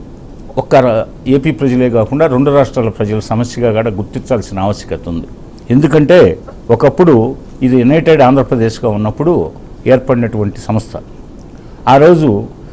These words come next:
ఆ, యునైటెడ్ ఆంధ్రప్రదేశ్లో ఎంతోమంది కృషి చేశారు, ఢిల్లీలో లాబింగ్ చేశారు. ఆ తర్వాత ఆనాటి ప్రధానిని ఒప్పించి ఎనభై రెండులో ఇది ప్రారంభోత్సవానికి నోచుకునేలాగా చేశారు. అదేవిధంగా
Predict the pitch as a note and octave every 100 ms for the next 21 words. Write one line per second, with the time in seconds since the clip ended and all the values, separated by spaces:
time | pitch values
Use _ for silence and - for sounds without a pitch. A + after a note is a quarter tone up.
0 | - - - D3+ D3 C#3+ E3 E3+ D#3+ D3
1 | C3+ C#3 C3+ B2 A#2+ D3+ C#3 A#2+ C#3+ C3+
2 | B2 - F#2 - F#2+ - E2 - - -
3 | - - - - B2 C3+ C#3+ C#3 B2 G2+
4 | - - - - - A2+ B2 B2+ B2 C3
5 | A#2+ D3 C#3 - - - - A#2 B2 C3
6 | C3+ C#3 A2+ F#2+ - - - A#2+ B2 B2
7 | - A2+ B2+ B2 G#2 - C3 B2+ D#3+ C#3
8 | - - - - A#2+ B2 C3 A#2+ A#2 C#3
9 | B2 G#2 A#2 A#2 B2+ A2+ - G#2+ G2+ G2+
10 | G#2+ - G#2+ G2+ F#2+ G#2+ - F#2 - E2+
11 | - - - - - - - D3+ D#3 F#3
12 | F3+ F3 E3 C#3 A2+